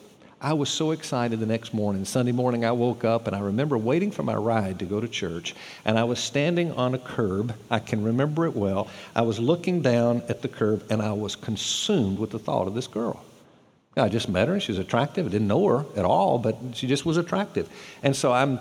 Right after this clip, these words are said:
I just couldn't quit thinking about her. And I sat there under conviction, and I said, "This is the Lord's day, and I should be enamored with him, not somebody else."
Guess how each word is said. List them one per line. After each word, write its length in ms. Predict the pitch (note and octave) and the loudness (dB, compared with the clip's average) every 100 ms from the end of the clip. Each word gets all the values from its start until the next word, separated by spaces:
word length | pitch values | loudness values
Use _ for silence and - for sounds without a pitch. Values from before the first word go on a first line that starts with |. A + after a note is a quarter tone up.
| - | -4
I 140 | C3+ C#3 | -2 -2
just 220 | C3 - | -4 -2
couldn't 220 | C3 B2 | -2 0
quit 180 | - - | -2 -2
thinking 340 | - B3 B2 | -2 -2 -2
about 300 | G#2 G2+ G2 | 0 0 0
her. 60 | F2 | -2
And 100 | G#2+ | -4
I 60 | |
sat 280 | G#2+ A3 A3 | -4 -4 -2
there 220 | G3+ D3+ D3+ | 0 0 -2
under 140 | D3 | -4
conviction, 640 | C#3+ B2 G2+ E3+ - - | -2 -2 2 0 0 -4
and 100 | A2 | -2
I 60 | A2+ | -2
said, 320 | A2+ A#2+ A#2 | -2 -4 0
"This 220 | G#3+ - | -2 -2
is 180 | - D3+ | -2 -4
the 120 | D#3 | -2
Lord's 320 | C#3+ A2+ G#2+ F#2+ | -2 0 -2 -4
day, 420 | F2 E2 G2 - - - - - | -4 -2 -2 -4 -8 -20 -20 -4
and 140 | B2+ A#2+ | 0 2
I 120 | F#3+ | 2
should 200 | G3 C#3+ | 0 0
be 100 | C#3+ | 2
enamored 440 | B2 B2 B2 A2 | 2 0 0 0
with 140 | G#2+ G2+ | -2 -2
him, 440 | D#3+ F3 F#2 F#2+ G#2 - | -2 0 -2 -4 -8 -4
not 220 | C3+ D#3+ | -4 -2
somebody 500 | - F#2 D#2+ D#3 D#3+ | -2 -2 -4 -4 -2
else." 480 | F#3+ D#3+ D#3 - | -2 -6 -10 -18